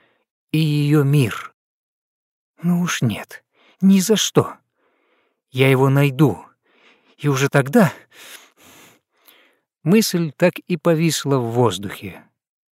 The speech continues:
Она сама не знала, что сделает, когда найдёт Райана. Ей просто безумно захотелось его найти. Сейчас же.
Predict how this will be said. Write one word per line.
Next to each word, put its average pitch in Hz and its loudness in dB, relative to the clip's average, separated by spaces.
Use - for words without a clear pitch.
Она 190 4
сама 214 2
не 135 2
знала, 117 -2
что 143 -2
сделает, 127 0
когда 120 -4
найдёт 117 -2
Райана. 95 -8
Ей 151 -2
просто - -6
безумно 135 0
захотелось 123 -6
его 147 -2
найти. 127 -6
Сейчас 127 -4
же. 87 -14